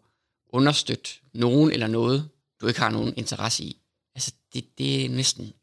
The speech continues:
øh, dømt til at gå galt på forhånd, tænker jeg. Eller det bliver, det bliver op ad bakke.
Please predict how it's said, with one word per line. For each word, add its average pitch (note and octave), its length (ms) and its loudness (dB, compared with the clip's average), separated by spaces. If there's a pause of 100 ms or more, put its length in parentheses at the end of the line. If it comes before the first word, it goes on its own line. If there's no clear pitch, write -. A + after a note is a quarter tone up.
(120)
øh, G#2 300 -6
dømt - 220 -8
til A2+ 100 -2
at G#2+ 80 -4
gå - 80 -10
galt G#2 220 -6
på - 100 -20
forhånd, - 320 -20
tænker - 240 -12
jeg. - 80 -12 (360)
Eller A#2 120 -10
det B2 100 0
bliver, C3+ 140 6 (200)
det C#3 220 4
bliver D3 140 6
op D#3 160 6
ad C3 80 4
bakke. - 280 -2